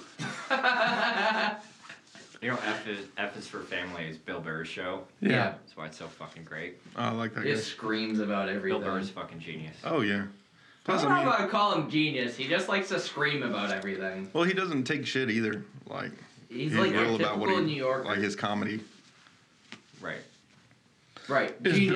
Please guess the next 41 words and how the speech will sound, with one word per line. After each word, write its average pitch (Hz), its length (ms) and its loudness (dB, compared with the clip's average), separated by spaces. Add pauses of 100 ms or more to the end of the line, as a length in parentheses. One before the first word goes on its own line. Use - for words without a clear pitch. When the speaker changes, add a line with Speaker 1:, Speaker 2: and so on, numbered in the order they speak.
(160)
Speaker 3:
Bill, - 60 -2
Speaker 2:
I - 60 2
don't 190 120 6
Speaker 3:
is 151 100 0
Speaker 2:
know. 202 60 4
Speaker 1:
Everybody 247 440 4
Speaker 2:
I, - 40 0
Speaker 1:
from 214 160 4
New 202 140 8
York's 180 280 4
genius. 120 460 -4
Speaker 2:
I 160 140 2
Speaker 1:
Fuck 185 80 4
Speaker 2:
think 185 100 2
it's, 123 100 2
Speaker 1:
off. 110 240 2 (100)
Speaker 2:
I 127 100 2
actually 196 300 0
think 175 140 0
he's 151 120 -2
from 131 200 -2
Boston 92 600 -4 (100)
originally. 92 560 -4
Speaker 1:
I 160 140 2
thought 226 200 4
he 269 80 2
was - 80 -2
from 254 120 4
Speaker 2:
Well, - 140 4
Speaker 1:
New 240 100 6
Speaker 2:
like, - 100 8
Speaker 1:
York. - 320 0 (160)
Speaker 2:
no. 82 260 -6 (920)
Speaker 1:
Eh, 453 1040 0
we'll - 100 4
have 190 180 2
to 170 60 -4
look 147 220 -2
this 127 140 -6
up. 117 220 -2
Google! 294 560 4